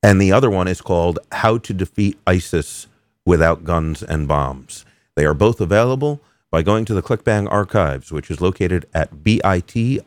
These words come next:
dot L Y forward slash clickbang, bit dot ly forward slash clickbang,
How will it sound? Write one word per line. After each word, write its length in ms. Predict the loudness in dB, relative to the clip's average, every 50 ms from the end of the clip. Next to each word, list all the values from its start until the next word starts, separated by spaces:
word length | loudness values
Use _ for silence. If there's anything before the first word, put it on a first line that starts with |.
| -4
dot 280 | -2 0 0 0 -2 -2 0
L 240 | 0 2 2 0
Y 280 | 0 0 0 0 -2 -2
forward 340 | -4 -4 -4 -4 -4 -4 -4
slash 380 | -4 -4 -4 -4 -4 -6 -10
clickbang, 640 | -10 -8 -6 -6 -4 -2 0 0 2 0 -2 -4 -6 -10 _ _ _ _ -4 0
bit 220 | 2 2 2 0 _ -4
dot 320 | 0 0 2 2 0 -2 -2
ly 320 | 0 0 0 0 0 -4
forward 320 | -4 -4 -2 -2 -2 -2 -2
slash 320 | -2 -2 -2 -2 -4 -4
clickbang, 540 | -4 -4 -4 -2 -2 0 0 0 0 -2